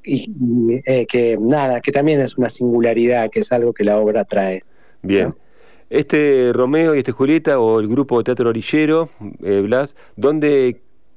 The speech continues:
Speaker 2: qué es, cuándo se puede ver? ¿Qué, qué queda por delante en el año?
Speaker 1: Sí. Mira, lo que queda por delante son funciones que todavía no están,
Speaker 2: Bien.
Speaker 1: eh, eh, las fe-, fechas definidas, pero que, que vamos a hacer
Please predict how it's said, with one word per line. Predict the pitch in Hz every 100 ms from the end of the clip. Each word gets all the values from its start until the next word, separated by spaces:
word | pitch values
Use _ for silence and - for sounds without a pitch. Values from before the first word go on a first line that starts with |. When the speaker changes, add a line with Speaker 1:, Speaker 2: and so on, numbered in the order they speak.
| -
Speaker 2:
qué | -
es, | 151
cuándo | - 160 139
se | 127
puede | 139 135
ver? | 165 160 143
¿Qué, | 139 139 135 123 113 107 101 -
qué | - 143
queda | 147
por | 123 123
delante | 120 104 98
en | 101
el | 95
año? | 90
Speaker 1:
Sí. | 202 196 170 156 156 190 - - - - - - - - -
Mira, | 170 196 202 170
lo | 147
que | 156
queda | 262 302
por | 269 185
delante | 208 240 247
son | 220 220
funciones | 185 196 175 - 220 226 208 -
que | 156
todavía | 160 165 196 190
no | 180 180
están, | 175 - 180 185 190
Speaker 2:
Bien. | 190 107 104 110 -
Speaker 1:
eh, | 185 160 143 139 131 131 127 147 - -
eh, | 147 139 131 135
las | 131 -
fe-, | - - - - - - - - - - - 160
fechas | 175 160
definidas, | 147 160 190 226 202
pero | 156 151
que, | 147 143 - - - - - -
que | 151 151
vamos | 180 190 160
a |
hacer | 135 - 165 175 202